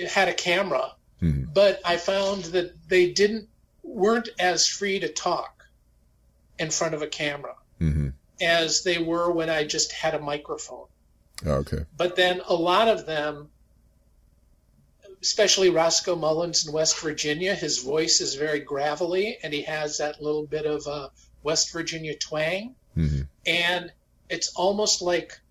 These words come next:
Speaker 1: listening to someone who's speaking French when your only experience with French was maybe as a junior in high school.
Speaker 2: Uh, uh.
Speaker 1: So I'm understanding what he's saying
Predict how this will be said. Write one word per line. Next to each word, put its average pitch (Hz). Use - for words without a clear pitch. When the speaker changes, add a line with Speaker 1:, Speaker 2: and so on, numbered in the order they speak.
Speaker 1:
listening 190
to 165
someone 170
who's 156
speaking 165
French -
when 156
your 147
only 160
experience 160
with 165
French 170
was 147
maybe 147
as 147
a 151
junior 151
in 143
high 143
school. -
Speaker 2:
Uh, 73
uh. 69
Speaker 1:
So 175
I'm 165
understanding 196
what 165
he's 180
saying 160